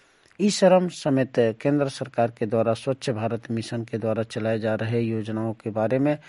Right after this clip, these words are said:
आम जनमानस तक पहुंचावें और विकसित भारत संकल्प यात्रा का लाभ उठावें, देश को विकसित करने में ग्रामीण सहयोग करें। मौके पर बीडीओ अखिलेश कुमार, बीपीओ राजमोहन वर्मा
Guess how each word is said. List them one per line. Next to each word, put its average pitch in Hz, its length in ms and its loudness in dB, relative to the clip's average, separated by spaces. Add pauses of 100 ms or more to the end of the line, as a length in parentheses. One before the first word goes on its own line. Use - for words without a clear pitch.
(240)
आम 160 240 2
जनमानस 135 680 4
तक 151 200 0
पहुंचावें 123 480 2
और 120 160 2
विकसित 117 500 -4
भारत 113 400 -4
संकल्प 123 600 -2
यात्रा 117 460 4 (920)
का 165 140 4
लाभ 151 280 8
उठावें, 147 680 0
देश 127 260 2
को 127 220 0
विकसित 117 460 -4
करने 127 360 0
में 147 200 0
ग्रामीण 120 420 2
सहयोग 113 480 0
करें। 127 220 4
मौके 117 380 0
पर 170 200 2
बीडीओ 131 440 4 (140)
अखिलेश 107 440 -2
कुमार, 139 360 0
बीपीओ 113 500 -2
राजमोहन 110 640 2
वर्मा 143 380 6